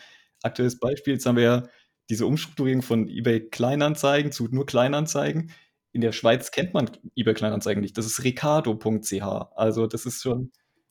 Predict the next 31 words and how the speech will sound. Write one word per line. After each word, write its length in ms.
ganz 220
spannend, 520
dass 140
man 260
quasi 200
so 120
manchmal 280
so 320
nationale 540
Begebenheiten 640
hat, 100
auf 100
die 100
man 180
achten 320
kann. 340
Oder 500
du 280
hattest 200
gesagt, 240
ein 100
Zalando. 580
Ja, 100
ein 40
Zalando 400
hat 120
eine 100
andere 280
U-L-Struktur. 560
Die 100
haben 120